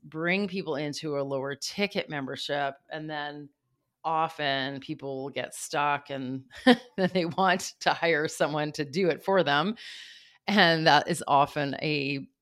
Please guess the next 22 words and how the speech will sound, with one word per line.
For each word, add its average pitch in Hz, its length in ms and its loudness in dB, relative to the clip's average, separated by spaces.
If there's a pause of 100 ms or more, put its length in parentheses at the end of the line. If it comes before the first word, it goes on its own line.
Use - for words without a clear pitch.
(160)
a 151 180 -2
builder, 139 640 -2
like 147 160 -6
a, 139 240 0
an 147 140 0
agency 165 500 -4
builder 254 640 4 (160)
to, 147 560 -2
because 143 460 -6
as, 139 360 -2
as 143 240 -4
you've 143 140 -8
been 143 140 -6
able 135 200 -6
to 139 120 -8
share 147 320 0
your 143 240 -6
knowledge 165 680 2
and 151 280 0
your 143 260 0 (520)
they'll, 180 160 4
they'll, 165 180 6